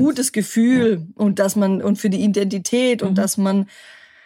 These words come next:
Speaker 1: dass man sich gegen solche psychischen Belastungen auch wappnen kann. Das
Speaker 2: Mhm.
Speaker 1: heißt, es ist ganz wichtig, dass wir das auch einfach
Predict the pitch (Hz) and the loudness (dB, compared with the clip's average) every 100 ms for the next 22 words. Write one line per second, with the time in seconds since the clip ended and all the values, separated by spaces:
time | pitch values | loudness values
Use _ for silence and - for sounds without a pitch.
0 | _ - 202 185 196 208 202 220 220 208 | _ -2 0 2 2 0 0 0 2 0
1 | 196 190 185 - 220 180 190 185 180 202 | 0 -2 -2 0 -2 0 -2 -2 -4 -4
2 | 202 190 165 160 175 196 196 180 156 - | -2 -2 -2 -4 -2 -4 -2 -4 -4 -8
3 | - - 214 190 208 214 214 - - 202 | -10 0 2 4 4 2 0 -10 -6 -4
4 | 208 - 202 196 190 202 - 185 185 170 | -2 0 0 0 0 -2 -2 -4 -4 -4
5 | 185 180 180 - 180 175 196 | -6 -6 -8 -8 -8 -6 -6